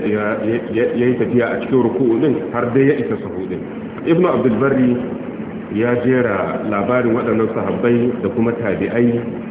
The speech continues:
sannan sai ya ce, "La a'lamu li Zaidin wa ibn Mas'udin mukhalifan min as-sahaba." Ban san wani sahabi wanda ya saba ma abin da waɗannan sahabbai suka aikata ba. Wato babu labarin da aka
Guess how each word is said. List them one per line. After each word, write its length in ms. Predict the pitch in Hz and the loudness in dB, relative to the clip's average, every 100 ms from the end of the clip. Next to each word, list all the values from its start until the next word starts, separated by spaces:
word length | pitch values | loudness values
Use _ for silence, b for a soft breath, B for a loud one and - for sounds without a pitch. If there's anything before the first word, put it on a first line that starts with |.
| - - - - - - | -12 -12 -10 -10 -8 -2
sannan 680 | 127 110 110 107 107 110 - | 0 2 2 2 0 -4 -4
sai 140 | 110 107 104 | 0 2 0
ya 40 | 104 | -2
ce, 100 | - - - - 92 104 | -6 -6 -8 -10 -4 -2
"La 300 | 120 120 - | 0 -2 -2
a'lamu 680 | 147 156 117 110 120 110 101 | -2 -2 -2 -2 0 0 -2
li 160 | 95 95 117 | -4 -2 2
Zaidin 440 | 135 143 151 226 - - - - - | 4 4 4 4 2 -4 -8 -10 -4
wa 80 | 110 | -2
ibn 160 | 107 104 | 0 0
Mas'udin 800 | 101 101 - 143 160 180 208 185 - | 0 -2 0 4 6 6 4 -2 -2
mukhalifan 840 | 107 - 139 139 139 139 135 127 127 | -4 -4 -4 -2 0 -2 0 2 4
min 160 | 131 120 | 4 2
as-sahaba." 600 | - 110 - 92 87 - - - - - - - - - - - - - 95 | 0 -4 -4 -4 -4 -6 -8 -10 -10 -10 -10 -10 -10 -12 -10 -12 -10 -6 0
Ban 160 | 120 107 156 | 0 2 2
san 220 | 156 151 | 4 6
wani 180 | 156 151 151 | 6 4 2
sahabi 600 | 127 113 135 127 135 135 - | 0 0 0 2 2 0 -2
wanda 280 | 127 131 120 | -2 0 0
ya 60 | 113 120 | 0 0
saba 320 | 127 - 120 107 | -2 -2 -2 0
ma 160 | 107 | -2
abin 240 | 98 127 127 | 0 2 2
da 40 | 104 | 4
waɗannan 400 | 147 160 127 123 - | 2 4 4 4 0
sahabbai 320 | 104 95 110 | -2 0 0
suka 160 | 107 120 | 0 -4
aikata 380 | 101 98 - 76 | -2 -2 -2 -4
ba. 140 | - - - - - - - - - - | -8 -10 -10 -10 -10 -12 -12 -12 -8 -4
Wato 220 | 120 120 | 0 2
babu 260 | 151 160 | 2 4
labarin 420 | 139 120 139 139 120 | 4 2 2 2 2
da 80 | |
aka 120 | 120 | 0